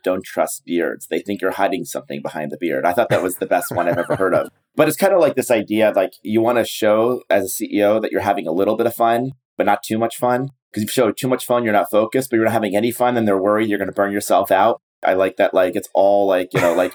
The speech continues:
Speaker 1: any
Speaker 2: <laughs>
Speaker 1: subtle one degree each way is a possible extrapolation to something, like, really far, so.
Speaker 2: So, like, what's the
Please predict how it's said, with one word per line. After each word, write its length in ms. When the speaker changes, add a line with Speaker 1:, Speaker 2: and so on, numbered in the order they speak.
Speaker 1:
any 240
Speaker 2:
<laughs> 180
Speaker 1:
subtle 360
one 240
degree 400
each 280
way 340
is 120
a 60
possible 560
extrapolation 880
to 100
something, 380
like, 120
really 220
far, 340
so. 100
Speaker 2:
So, 200
like, 180
what's 300
the 220